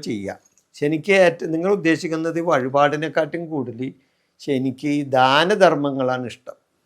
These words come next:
ധർമ്മസംസ്ഥാപകാരകനാണ് ശനി. അപ്പോൾ ദാനങ്ങൾ ചെയ്യുന്നത് ശനിക്ക് ഇഷ്ടമാണ്. അപ്പോൾ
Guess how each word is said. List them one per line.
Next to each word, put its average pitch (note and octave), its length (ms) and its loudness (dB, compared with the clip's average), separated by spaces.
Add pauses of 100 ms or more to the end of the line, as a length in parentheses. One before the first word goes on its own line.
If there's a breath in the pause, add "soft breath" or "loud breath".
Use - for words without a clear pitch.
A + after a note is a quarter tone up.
(680)
ധർമ്മസംസ്ഥാപകാരകനാണ് F3 1700 8 (100)
ശനി. G2+ 220 -12 (240)
അപ്പോൾ C3+ 140 -4 (120)
ദാനങ്ങൾ F#3+ 600 4 (220)
ചെയ്യുന്നത് C3+ 460 -4
ശനിക്ക് A#2 340 -12
ഇഷ്ടമാണ്. - 380 -20 (440)
അപ്പോൾ A2 160 -10